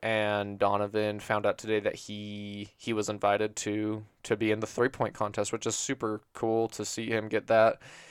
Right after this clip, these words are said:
and to recognize that as someone that doesn't rely on the three. A lot of players that, um, get to be on, in that event, um,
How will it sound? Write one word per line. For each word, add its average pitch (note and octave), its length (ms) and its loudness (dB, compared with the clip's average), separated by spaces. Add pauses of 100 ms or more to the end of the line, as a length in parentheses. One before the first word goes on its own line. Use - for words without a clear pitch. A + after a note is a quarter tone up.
(140)
and A2 160 0
to A#2 80 2
recognize G#2+ 800 4 (180)
that G#2+ 440 4
as A2 160 6
someone C3 420 4
that G#2 500 2 (1300)
doesn't A#2 280 6
rely G2 420 6
on G#2 160 2
the - 60 -14
three. G#2+ 600 -2 (560)
A A2 80 4
lot G#2 220 10
of - 80 2
players G2 640 2
that, - 520 0 (180)
um, G2 420 -2 (300)
get A2 200 0
to G#2 100 -4
be G#2 500 -6
on, G2 600 2 (480)
in A2+ 180 0
that G2+ 280 4 (100)
event, G#2 560 -6 (1080)
um, C#2+ 460 0